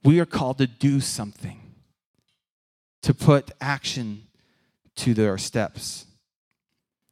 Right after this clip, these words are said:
The Samaritan didn't just notice the guy or feel bad for him. He did something about it.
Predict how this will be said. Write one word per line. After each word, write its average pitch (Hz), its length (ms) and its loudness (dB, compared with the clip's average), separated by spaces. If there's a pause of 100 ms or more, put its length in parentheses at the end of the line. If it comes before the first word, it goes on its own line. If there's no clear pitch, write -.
(560)
The - 80 -8
Samaritan 156 360 4
didn't 147 260 0
just 135 240 -2
notice 143 260 2
the 147 100 -2
guy 147 500 2 (300)
or 127 100 6
feel 139 160 4
bad 131 320 2
for 135 160 0
him. 120 440 -4 (200)
He 139 120 -2
did 143 200 2
something 131 300 -6
about 107 260 -2
it. 101 140 -12